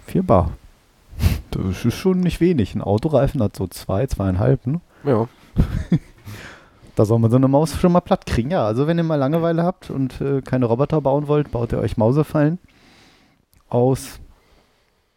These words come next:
Speaker 1: Chrom,
Speaker 2: Ja,
Speaker 1: Stahl,
Speaker 2: mit einer
Speaker 1: gebürstet.
Speaker 2: Pneumatik innen drin. Hm?
Speaker 1: Eigentlich so, wie es der durchschnittsmännliche Nerdhörer haben will, Alu gebürstet.
Speaker 2: <laughs> Na, das wird ja wieder eine Folge heute.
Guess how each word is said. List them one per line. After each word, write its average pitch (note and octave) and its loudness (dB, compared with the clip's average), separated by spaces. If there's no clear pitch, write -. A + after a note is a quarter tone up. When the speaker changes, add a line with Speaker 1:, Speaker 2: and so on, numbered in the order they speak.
Speaker 1:
Chrom, A#2+ 0
Speaker 2:
Ja, A2 2
Speaker 1:
Stahl, G#2+ 2
Speaker 2:
mit A2+ -2
einer A2 0
Speaker 1:
gebürstet. G#2+ 0
Speaker 2:
Pneumatik F2+ -2
innen F2 -10
drin. D#2+ -12
Hm? D3+ -4
Speaker 1:
Eigentlich B2 0
so, A#2 -2
wie A2+ -2
es - -8
der A2+ 2
durchschnittsmännliche A2 0
Nerdhörer G#2+ 0
haben A2 0
will, G#2+ 0
Alu A#2+ -2
gebürstet. G2 -2
Speaker 2:
<laughs> C4 0
Na, G#2+ 2
das A#2 -2
wird G#2+ -2
ja F#2 0
wieder F#2+ 0
eine G2 0
Folge G2 0
heute. A2 0